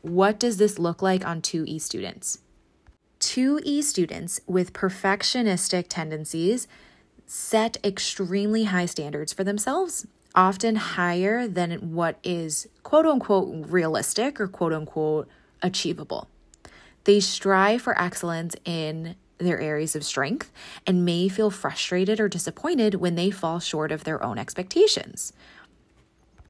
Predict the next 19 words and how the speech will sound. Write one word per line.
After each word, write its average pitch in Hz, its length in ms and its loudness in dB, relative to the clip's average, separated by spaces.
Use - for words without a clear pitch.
Perfectionistic 220 1200 -2
two 185 240 0
E 170 140 -6
students 202 640 -4
may 185 320 0
also 170 360 -2
have 175 280 -4
a 160 120 -4
fear, 180 640 0
an 220 80 2
intense 262 500 0
fear 135 240 0
of 180 140 0
failure. 226 520 0
They 170 240 0
may 165 420 0
avoid 156 400 -2
taking 147 460 -6
risks - 580 -4